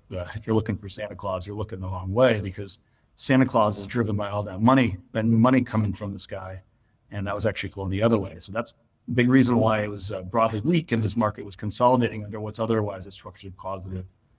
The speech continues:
set of flows. Uh, end of December, early January was, was therefore weak, and it's what we called for. And, and this is why you kind of expect the resumption of the more positive flows now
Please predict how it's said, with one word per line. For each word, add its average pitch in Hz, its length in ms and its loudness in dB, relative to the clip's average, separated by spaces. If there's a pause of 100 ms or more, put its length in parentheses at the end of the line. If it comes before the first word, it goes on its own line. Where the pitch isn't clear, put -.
(240)
set 90 240 -4
of 82 80 -8
flows. 117 500 2
Uh, 87 160 -8
end 113 140 2
of 110 80 0
December, 95 400 -2
early 92 180 -4
January 92 440 0
was, 90 300 -12
was 90 180 -14
therefore 92 320 -10
weak, 156 420 0
and 95 160 -12
it's - 160 -16
what 92 120 -14
we 98 60 -20
called 131 320 0
for. 120 260 2 (480)
And, 101 240 -10
and 104 160 -2
this 95 100 -6
is - 60 -6
why 98 120 0
you 95 180 0
kind 98 220 -4
of 90 100 -4 (260)
expect - 360 -16
the 101 60 -10
resumption 107 520 -2
of 90 80 -2
the 95 60 0
more 95 160 0
positive 101 560 -2
flows 92 400 -12
now 90 320 -12